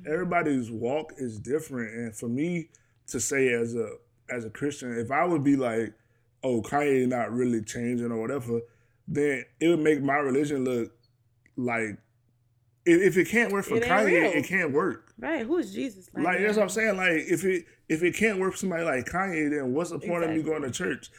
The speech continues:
Speaker 1: 'Cause everything they be talking about, "Oh, we can change people's lives and people can become different people," it's clearly
Speaker 2: Exactly.
Speaker 1: not true if it can't work for Kanye.
Speaker 2: Exactly.
Speaker 1: So that's my whole thing. Like, I'm not gonna ever get on any platform and say this person cannot be changed.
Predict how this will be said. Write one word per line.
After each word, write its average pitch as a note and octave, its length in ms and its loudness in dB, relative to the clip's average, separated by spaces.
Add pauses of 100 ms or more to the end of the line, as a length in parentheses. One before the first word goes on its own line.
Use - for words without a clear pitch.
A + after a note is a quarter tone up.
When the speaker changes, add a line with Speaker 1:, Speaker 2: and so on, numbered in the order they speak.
(160)
Speaker 1:
'Cause C#3 400 8
everything E3+ 380 -2
they E3 80 2
be C#3+ 100 6
talking D#3+ 320 -4
about, C#3 320 -2
"Oh, D3 220 0
we B2+ 160 0
can B2 320 -6 (380)
change D#3 320 -2
people's C3+ 200 -2
lives C#3+ 500 0
and A2+ 140 -8
people C#3+ 280 -4
can A#2+ 260 -4
become B2 400 -6
different C3+ 300 -2
people," C#3 420 -4 (180)
it's G3+ 140 -4
clearly A3 380 6
Speaker 2:
Exactly. F3+ 160 2
Speaker 1:
not D#3+ 120 0
true A3 300 -2
if D#3+ 120 -4
it D#3+ 100 -2
can't F3 200 -2
work E3 120 -2
for D3+ 80 -6
Kanye. F#3+ 460 -4 (180)
Speaker 2:
Exactly. E3+ 720 -8
Speaker 1:
So - 120 -2
that's G#3 180 2
my G3+ 120 -2
whole F3 200 -2
thing. G3+ 240 -4
Like, B2 400 0
I'm D3 160 -2
not F#3 140 2
gonna E3 160 2
ever D#3+ 160 0
get C#3+ 180 2
on C3+ 340 0 (720)
any F#3 240 2
platform D3 600 -2
and A#2+ 100 -6
say C3 260 0
this C#3+ 260 0
person C3+ 460 -4
cannot C3 460 -6
be A#2+ 100 -10
changed. - 180 -20